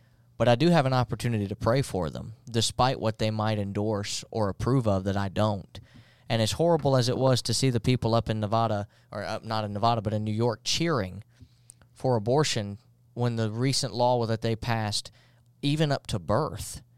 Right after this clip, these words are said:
it means I need to be praying more, and that Christians need to be praying more, because that really is the only way to enact change. And it reminds me of Daniel chapter nine, when Daniel is praying to the Lord and he says, "We messed up.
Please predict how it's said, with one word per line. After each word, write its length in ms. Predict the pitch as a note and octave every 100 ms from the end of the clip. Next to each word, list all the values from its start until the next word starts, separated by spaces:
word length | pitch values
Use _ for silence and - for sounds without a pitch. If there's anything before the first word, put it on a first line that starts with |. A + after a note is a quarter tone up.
| _ _ _ _ _ _ _ _ _ _ _ _ -
it 140 | B2+
means 240 | C#3+ F3
I 80 | C#3
need 140 | C#3+ B2+
to 80 |
be 120 | G#2+ G#2+
praying 400 | B2+ B2 A2 F#2
more, 300 | E2 - - _ _ _ _ -
and 240 | A2 G#2+
that 180 | G#2+ G2 _ -
Christians 460 | D#3 E3+ - G#2+
need 160 | A2 G#2
to 40 |
be 140 | F#2+ G2
praying 380 | - G2+ G2 F#2+
more, 180 | G2
because 300 | G2 G2+ G2+
that 280 | A2 F3 D3 - - -
really 380 | - D#3 F#3+ C3+
is 100 | A#2+
the 80 | B2
only 160 | C#3 C3+
way 160 | B2
to 120 | A#2+
enact 260 | A2+ A#2+ -
change. 260 | D3 D3+ A#2+
And 80 |
it 60 | A#2+
reminds 360 | B2 C3 E3 C#3+
me 120 | C3
of 100 | A2
Daniel 340 | B2 C3 A#2+
chapter 400 | A2 A#2 A2 G#2+
nine, 440 | G#2+ D3 D3 - A2+ _ _ _ _
when 160 | A2+ A2+
Daniel 360 | A#2 D3+ C#3
is 100 | A#2
praying 420 | - - B2+ B2+ A#2
to 100 | A2+
the 100 | G#2+
Lord 240 | A#2 D#3
and 80 | A#2
he 80 | A2
says, 240 | A2+ G2
"We 260 | F#2 B2+ A3
messed 360 | D3+ A2+ -
up. 280 | C3 G3+ -